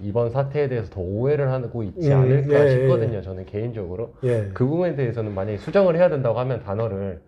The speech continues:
Speaker 2: 예,
Speaker 1: 그
Speaker 2: 이제
Speaker 1: 부분도 뭐
Speaker 2: 저희가 이제 남들이, 남이 봤을 때
Speaker 1: 네.
Speaker 2: 그 표현이 좀 더 이,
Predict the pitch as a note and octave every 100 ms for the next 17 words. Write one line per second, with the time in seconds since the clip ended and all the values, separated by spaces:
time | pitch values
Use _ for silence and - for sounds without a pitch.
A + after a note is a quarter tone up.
0 | _ _ _ _ _ _ _ _ _ _
1 | - C#3 C3+ C3 C3+ D3 E3+ F3+ F3+ F3
2 | E3 E3+ E3+ F3 E3+ - - _ _ _
3 | _ _ _ C#3 B2 A2+ - - _ -
4 | - - - B2+ C#3+ D3 E3+ - A#2+ A#2+
5 | D#3+ A3 D3+ C3 - E3 C3 D#3+ E2 F2+
6 | D#2+ - - C#3+ F3+ F3+ A#3+ B3 G#3 F#3+
7 | G#3 G#3 - _ - F#3+ E3+ D#3 D3 -
8 | - - _ - C3+ C3 B2